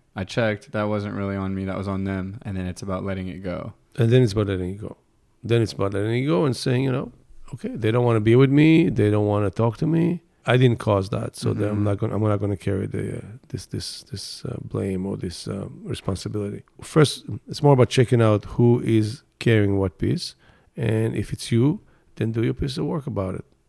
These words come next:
Speaker 2: If it's not you, then let it go. But shadow work is really difficult. I'm not gonna sit here and tell you that it's
Speaker 1: That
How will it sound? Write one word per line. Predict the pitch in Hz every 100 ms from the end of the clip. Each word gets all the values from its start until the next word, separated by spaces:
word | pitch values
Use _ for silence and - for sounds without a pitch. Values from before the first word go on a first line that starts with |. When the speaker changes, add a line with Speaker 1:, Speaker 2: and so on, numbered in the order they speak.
| 247
Speaker 2:
If | -
it's | - -
not | 123 127
you, | 110 117 156 _ _
then | 123 110
let | 110
it | 123
go. | 131 123 - _ _ _ _ _ _
But | 165 175 143 -
shadow | - - 143 165
work | 160
is | 151
really | 170 170
difficult. | 123 139 - - _ _ _ _ _ _ _ -
I'm | 104
not | 110 117
gonna | 127
sit | - 131
here | 113
and | 107
tell | 131 131
you | 104 98 104 _ _ _ _ _ _ _
that | 107
it's | 107
Speaker 1:
That | -